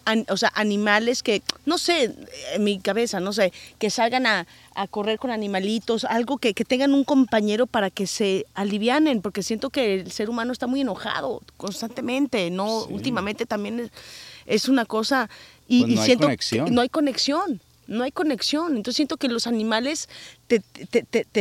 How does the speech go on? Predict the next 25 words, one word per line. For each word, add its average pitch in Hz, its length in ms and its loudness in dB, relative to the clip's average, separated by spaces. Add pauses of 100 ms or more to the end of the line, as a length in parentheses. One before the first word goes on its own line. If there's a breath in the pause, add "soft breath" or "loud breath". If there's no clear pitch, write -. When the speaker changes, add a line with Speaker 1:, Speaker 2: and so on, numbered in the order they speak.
(160)
Speaker 1:
te, - 0 - (960)
te, 233 120 2 (240)
te 220 160 0
sacan 277 560 0
o 240 80 0
te, 220 140 0 (360)
te 220 120 0
ponen 285 300 0
en, 240 200 0
en 226 160 2
un, 254 220 4
en 240 200 2
un 269 120 6
nivel, 262 340 2
no 233 140 -4
sé, - 380 -6
estoy 202 220 -6
hablando, 240 460 -4
ni 165 400 -4
sé, 170 360 2
¿eh? 214 80 -2 (340 loud breath)
En 196 80 0
un 220 60 4
nivel 247 260 4
sensorial 214 840 2